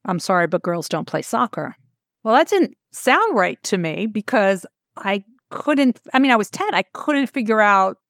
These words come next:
there was nothing physically wrong that I couldn't play, so I couldn't understand.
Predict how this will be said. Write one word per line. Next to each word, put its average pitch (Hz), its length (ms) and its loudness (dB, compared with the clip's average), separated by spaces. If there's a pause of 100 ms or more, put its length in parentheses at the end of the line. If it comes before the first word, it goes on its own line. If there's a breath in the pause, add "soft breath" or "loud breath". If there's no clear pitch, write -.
(120)
there 220 120 0
was 185 120 -4
nothing 226 260 -2 (340)
physically 262 480 -2
wrong 175 480 0
that 170 180 0
I 170 80 2
couldn't 160 460 -6
play, 147 480 -2
so 190 240 -2
I 170 140 0
couldn't 185 260 -6
understand. 185 560 -2